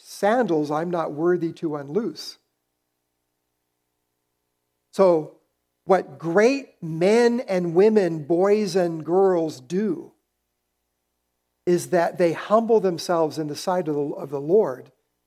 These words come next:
and they magnify Jesus Christ. That's true greatness. And that's what John the Baptist did, and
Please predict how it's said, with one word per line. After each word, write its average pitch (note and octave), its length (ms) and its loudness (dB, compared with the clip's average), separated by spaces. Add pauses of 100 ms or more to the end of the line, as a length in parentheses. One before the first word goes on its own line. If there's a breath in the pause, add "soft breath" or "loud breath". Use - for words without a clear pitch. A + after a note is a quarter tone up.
(220)
and E3 140 -6
they C#3+ 100 -2
magnify E3 680 -2
Jesus C#3+ 480 -8
Christ. - 560 -16 (1160)
That's G3+ 240 -4
true G3+ 240 -6
greatness. D#3 720 -6 (840)
And D#3 140 -4
that's F3+ 180 0
what E3 120 -4
John F3 240 0
the E3 80 -4
Baptist E3 560 -2
did, F3 340 2
and C#3+ 220 -4